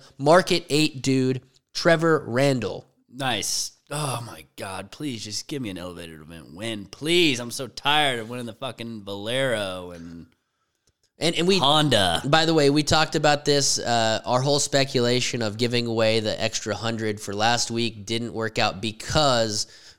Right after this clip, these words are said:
Speaker 1: we didn't have an extra skin to give. The carryover was going to this week
Speaker 2: Right,
Speaker 1: regardless.
Speaker 2: right,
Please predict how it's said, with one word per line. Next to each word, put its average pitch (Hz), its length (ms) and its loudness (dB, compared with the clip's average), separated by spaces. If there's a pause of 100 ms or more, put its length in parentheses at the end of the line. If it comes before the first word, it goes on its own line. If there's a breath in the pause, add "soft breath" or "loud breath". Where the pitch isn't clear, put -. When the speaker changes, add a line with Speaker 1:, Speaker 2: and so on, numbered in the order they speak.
Speaker 1:
we 113 80 -4
didn't 127 220 0
have 123 520 0
an 117 100 -6
extra 120 600 0
skin 135 400 0
to 123 80 -2
give. 113 180 -2
The 107 100 -2
carryover 139 880 0
was 120 160 -2
going 120 300 -2
to 110 80 -4
this 110 260 0
week 117 220 -2
Speaker 2:
Right, 107 100 -2
Speaker 1:
regardless. 120 460 2
Speaker 2:
right, - 40 -2